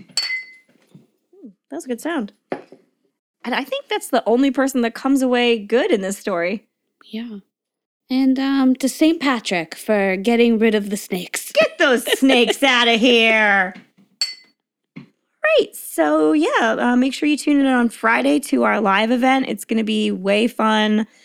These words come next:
Speaker 1: If you're a patron, don't forget an hour beforehand, we'll have a Zoom link for you guys, and
Speaker 2: Mm-hmm.
Speaker 1: you can virtually hang out with me and Leslie, and John's gonna be here, and we're gonna do some kind of mythical, fabulous
Speaker 2: Mm-hmm.
Speaker 1: makeup and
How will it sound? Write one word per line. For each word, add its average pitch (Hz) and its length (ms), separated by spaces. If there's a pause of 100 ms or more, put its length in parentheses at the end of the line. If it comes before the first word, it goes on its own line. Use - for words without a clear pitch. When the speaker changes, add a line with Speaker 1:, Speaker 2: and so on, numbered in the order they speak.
(160)
Speaker 1:
If 226 180
you're 233 120
a 226 40
patron, 240 400
don't 220 140
forget 220 280
an 202 140
hour 214 260
beforehand, 208 580
we'll 202 120
have 202 160
a 196 60
Zoom 214 240
link 233 200
for 254 100
you 254 100
guys, 240 320
and 208 180
Speaker 2:
Mm-hmm. 220 100
Speaker 1:
you 214 80
can 202 480 (320)
virtually 233 520
hang 220 300
out 208 240
with 208 180
me 208 260
and 165 120
Leslie, 202 460
and 185 100
John's 233 300
gonna 240 180
be 233 220
here, 220 580
and 190 300
we're 185 120
gonna 180 180
do 185 140
some 240 260
kind 254 240
of 233 40
mythical, 214 440
fabulous 196 540
Speaker 2:
Mm-hmm. 233 100
Speaker 1:
makeup 190 480
and 165 280